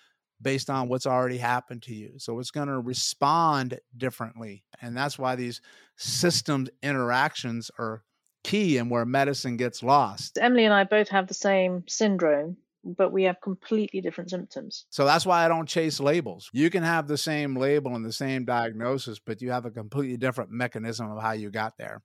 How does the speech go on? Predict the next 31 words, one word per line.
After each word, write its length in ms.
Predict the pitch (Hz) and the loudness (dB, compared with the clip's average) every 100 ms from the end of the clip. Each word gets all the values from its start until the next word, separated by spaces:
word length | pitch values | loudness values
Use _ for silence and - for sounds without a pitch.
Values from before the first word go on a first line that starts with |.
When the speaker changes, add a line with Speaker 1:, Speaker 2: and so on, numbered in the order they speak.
| _ _ _ _ _ - | _ _ _ _ _ -10
Speaker 2:
Yeah. 140 | 247 | -2
Speaker 1:
That's 240 | 135 139 156 | 2 2 4
why 260 | 147 135 | 4 4
chronic 500 | 127 - 143 147 139 | 2 0 2 4 0
disease 480 | - 113 123 151 139 | -4 -6 0 0 0
is 120 | 120 | -4
so 180 | - 120 | -4 -4
difficult 540 | 107 117 117 - 101 - | -4 -6 -6 -6 -8 -10
to 100 | 98 | -4
treat, 420 | - 196 120 - | 4 4 4 -2
because 500 | 117 113 117 113 - _ _ _ | -10 -4 -4 -4 -10 _ _ _
chronic 400 | - 156 165 139 | -2 2 2 0
disease 440 | 123 113 160 151 127 | -6 -4 0 0 0
has 260 | 127 117 | -2 -2
so 240 | - 139 139 | -4 -4 -4
many 220 | 135 127 | -4 -4
different 360 | 123 120 113 101 | -4 -6 -8 -6
factors 540 | 113 123 - 147 143 | -2 -2 -4 -8 -8
to 200 | - 156 | -4 0
it 160 | 165 160 _ _ _ | 0 -2 _ _ _
that 280 | 123 123 117 - _ | -4 -2 -2 -6 _
these 380 | 127 147 185 175 | -4 0 2 2
combinations 840 | - 175 156 143 147 147 139 123 | 4 4 4 2 0 0 -4 -4
w-, 160 | 139 135 | -4 -6
may 200 | 139 147 | -2 -2
not 260 | 143 139 139 | 2 2 2
cause 380 | 147 135 131 139 | 2 2 2 -2
anything 460 | 143 127 131 120 | -6 -8 -8 -8
for 240 | 117 117 113 | -8 -8 -6
Noreen, 500 | 110 117 147 117 107 | -6 -6 -6 -8 -8
but 240 | 113 107 | -10 -10